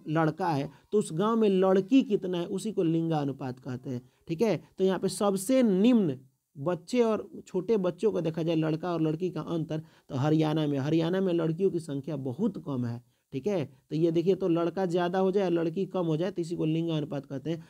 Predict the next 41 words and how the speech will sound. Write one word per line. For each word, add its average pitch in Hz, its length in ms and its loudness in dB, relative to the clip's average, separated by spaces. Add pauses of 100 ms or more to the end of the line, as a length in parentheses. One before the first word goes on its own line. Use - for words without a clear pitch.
(160)
आपको 160 240 -6
पता 156 280 -6
होना 185 200 -2
चाहिए 160 320 -4 (240)
कि 156 60 0
बिहार 165 460 0
का 185 180 -6
लिंगानुपात 160 720 -2
नौ 156 340 -2
सौ 151 180 -10
अठारह 127 540 -8
है, 120 220 -8 (280)
यानी 151 220 0
कि 214 300 -2 (240)
एक 226 300 0
हज़ार 170 260 2
लड़का 160 320 0
पर 160 180 -6
नौ 160 280 -2
सौ 160 140 -10
अठारह 135 540 -6
ही 170 160 0
लड़कियां 135 540 -2
हैं। 127 180 -10 (180)
अभी 175 280 2
भी 170 140 2
कुछ 185 240 0
लोग 180 200 0
कुंवारे 151 360 -2
मरने 131 320 -2
वाले 120 280 -2
हैं। 117 80 -6
अगर 135 220 -4
एक 170 200 -2
हज़ार 151 220 -2
एगो 151 180 0
गाँव 151 220 -2
में 139 120 -2
लड़का 135 300 -4
हो 127 160 -2
जाए, 143 220 -4